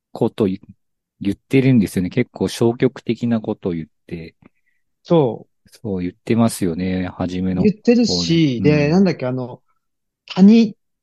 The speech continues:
Speaker 2: た-、谷を埋めて、
Speaker 1: あ、谷を埋めて、
Speaker 2: 森を、
Speaker 1: そうそうそうそう。
Speaker 2: ねえ。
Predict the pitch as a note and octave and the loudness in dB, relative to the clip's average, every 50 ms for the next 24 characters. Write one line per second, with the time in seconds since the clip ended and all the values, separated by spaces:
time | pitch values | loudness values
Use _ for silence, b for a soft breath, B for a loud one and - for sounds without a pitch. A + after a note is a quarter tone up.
0 | _ - - - _ _ - - F3+ F#3+ G#3+ A3+ G3 E3 D3 D3 D3+ D3 D3 - | _ -16 -16 -16 _ _ -4 2 4 6 6 6 6 4 4 2 2 2 2 4
1 | C#3+ D3 B2+ G#2 G2+ - - D#3+ F#3 - F#3+ F#3+ G3+ G3+ C3 A2 F#2+ E2+ - - | 4 4 4 4 4 2 2 4 4 4 4 2 2 2 0 0 -2 -4 -6 -10
2 | F#2+ D#2+ - - - E2+ - - - - - - - F#3+ G3+ A#3 A3+ F#3 C#3 - | -10 -10 -10 -12 -12 -12 -14 -16 -20 -20 -18 -10 -6 -4 -4 -2 -2 -4 -6 -8
3 | - - | -12 -18